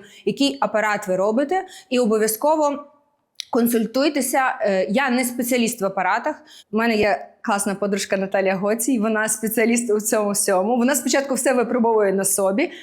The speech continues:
потім все, що працює, е, радить мені. Тому тут вижимка із найкращих порад. Наступний пункт — це брови.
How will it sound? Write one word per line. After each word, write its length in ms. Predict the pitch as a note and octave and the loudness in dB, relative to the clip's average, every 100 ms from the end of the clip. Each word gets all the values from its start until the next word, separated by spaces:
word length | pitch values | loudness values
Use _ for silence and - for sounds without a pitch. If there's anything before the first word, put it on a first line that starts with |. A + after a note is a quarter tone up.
| - | -6
потім 320 | - D4+ D#4+ - | 0 2 0 -2
все, 260 | - C4+ | 0 0
що 180 | C4+ B3 | 2 0
працює, 440 | G#3 G#3 D#4 F#4 F#4 - - | 0 0 2 4 2 0 -2
е, 320 | G#3+ G3+ G3+ - _ | 0 0 -2 -10 _
радить 380 | G#3+ A3 A#3 G#3+ | 0 0 0 -2
мені. 260 | F#3+ D3+ B2 _ _ _ - - - - | -4 -6 -8 _ _ _ -20 -18 -18 0
Тому 200 | C#4+ F#4+ | 2 4
тут 220 | F#4+ C#4 | 4 2
вижимка 480 | A3 F#4 G4+ D4+ D4 | 2 4 4 2 0
із 220 | C#4 G#3+ | 0 0
найкращих 560 | G3+ G3 A3+ - A#3 - | 0 0 0 0 -4 -2
порад. 260 | F3 C3+ - - - | -2 -4 -8 -8 -4
Наступний 520 | A3 A3 A#4 A4+ D#4 | -2 0 2 2 2
пункт — 300 | C4+ E4 E4 - | 2 0 -2 -2
це 440 | B3 B3+ A#3 - - | 0 0 0 -6 -8
брови. 500 | D#3+ F#3 D#3 C3+ | -2 0 0 -4